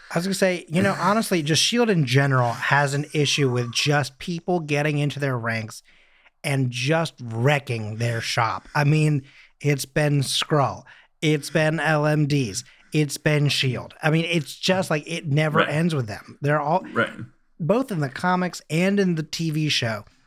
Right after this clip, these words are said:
Speaker 1: they're constantly like, "Hey, that wasn't us." And they're like, "But they said they were from shield."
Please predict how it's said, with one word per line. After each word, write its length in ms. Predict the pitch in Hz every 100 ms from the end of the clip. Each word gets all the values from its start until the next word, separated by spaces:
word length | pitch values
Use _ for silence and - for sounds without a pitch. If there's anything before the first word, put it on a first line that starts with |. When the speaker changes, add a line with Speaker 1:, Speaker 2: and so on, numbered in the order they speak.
| _ -
Speaker 1:
they're 160 | 151 151
constantly 540 | 180 185 190 190 175
like, 340 | 165 156 - -
"Hey, 400 | 160 160 120 - -
that 320 | 131 185 196
wasn't 400 | 175 208 175 156
us." 260 | 185 165 127
And 80 | 151
they're 60 | 156
like, 220 | 151 - _ _ _ -
"But 140 | 151
they 100 | 156 143
said 240 | - 214
they 100 | 175
were 120 | 151
from 140 | 120 127
shield." 360 | - 117 110